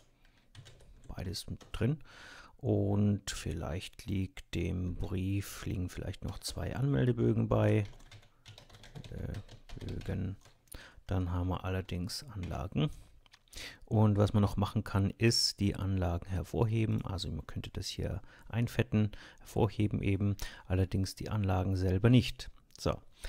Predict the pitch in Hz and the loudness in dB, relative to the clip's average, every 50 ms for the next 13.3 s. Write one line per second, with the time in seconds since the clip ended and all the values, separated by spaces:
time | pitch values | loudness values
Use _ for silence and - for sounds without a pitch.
0 | - - - - - - - 101 95 - - - 98 95 - - - 92 - - | -12 -12 -18 -20 -20 -2 2 2 2 2 4 4 4 4 4 2 0 0 2 0
1 | 95 - - - - - 92 87 85 - 113 - - - - 127 127 131 - - | 2 2 2 2 2 0 2 0 0 0 -2 -2 -2 0 2 2 2 2 0 -2
2 | - 101 110 110 110 110 107 104 104 - - - - 101 95 98 98 92 - 95 | 0 2 4 4 4 4 2 2 0 0 -2 -4 -2 0 2 2 0 0 0 0
3 | 95 95 98 95 95 95 95 95 92 92 92 90 - - - 156 - - - - | 2 2 2 2 2 2 2 0 0 0 0 0 0 0 -2 -4 -6 -8 -12 -6
4 | - 165 143 - - 147 147 139 135 127 123 123 131 135 139 131 - - - 131 | -4 -4 -4 -2 -2 -2 -2 0 -2 -2 -2 0 0 0 -2 -4 -8 -10 -6 -2
5 | 107 120 131 139 135 127 117 117 110 107 127 156 190 214 208 - - - - - | 0 2 2 4 4 4 4 2 2 2 2 2 2 2 0 0 -6 -12 -8 -4
6 | - 104 107 107 - - - - - 131 143 - - - 120 113 107 104 110 113 | -2 -2 -2 -2 -4 -6 -8 -6 -4 -4 -4 -4 -4 -4 -2 0 0 2 2 2
7 | 113 113 113 110 - - - 117 113 - - - - - - - - - - - | 0 0 -2 -4 -6 -8 -10 -10 -10 -6 -8 -8 -8 -8 -8 -8 -8 -6 -8 -6
8 | - - - - - - - - - - - 107 127 - 101 117 123 120 123 - | -6 -6 -4 -4 -6 -6 -6 -6 -6 -4 -2 -2 -2 -2 -2 -2 -2 -2 -2 -4
9 | - - 123 120 127 135 131 127 127 - - - - - - _ _ _ _ _ | -4 -4 -4 -2 -2 0 -2 -2 -4 -8 -16 -18 -20 -20 -20 _ _ _ _ _
10 | _ - - - 101 101 - - - - - 80 - 69 95 110 117 120 120 117 | _ -14 -12 -12 -12 -10 -8 -6 -6 -4 -4 -4 -4 -2 0 2 2 4 4 4
11 | 117 - - - - - - _ - 101 87 - 104 110 117 117 - 98 98 - | 2 0 -4 -16 -20 -20 -14 _ -8 -8 -4 2 4 4 4 4 2 0 0 0
12 | 95 92 - - - - 98 104 123 - - - _ _ - 123 131 123 123 120 | 0 -2 -2 -6 -6 -6 -4 -4 -4 -6 -8 -12 _ _ -4 0 0 2 2 2
13 | 120 120 123 123 117 120 | 2 0 0 0 -2 -2